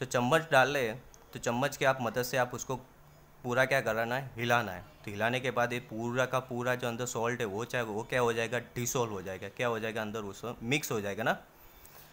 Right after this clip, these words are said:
शुगर भी डालोगे तो थोड़े घंटे चम्मच के बाद हिलाओगे तो उसमें भी क्या हो जाता? पानी में पूरे पूरा मिक्स हो जाता। उसके बाद लेवल चेक करना है। तो क्या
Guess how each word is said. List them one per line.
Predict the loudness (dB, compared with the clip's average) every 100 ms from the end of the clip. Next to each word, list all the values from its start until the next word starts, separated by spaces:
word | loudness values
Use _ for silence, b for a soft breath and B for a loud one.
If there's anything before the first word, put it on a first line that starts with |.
| B -10
शुगर | -4 2 2
भी | 4
डालोगे | 6 6 4 0
तो | -2 -2
थोड़े | 0 0
घंटे | 0 0
चम्मच | -2 -2 -2
के | 0
बाद | 0 2
हिलाओगे | 4 4 2
तो | -2 -4
उसमें | -6 -6 -6
भी | 0
क्या | 2
हो | 2
जाता? | 0 -2
पानी | 0 0
में | -2 -4
पूरे | -4 -4
पूरा | -4 -4 -4 -8 -2
मिक्स | -2 -2
हो |
जाता। | -4 -6 -4
उसके | -2 2
बाद | 2 2
लेवल | 0 0 0
चेक | -2 -4
करना | -4 -8
है। | -10 -14 -20 -20 -20 -20 -20 -20 -6
तो | -2
क्या | 0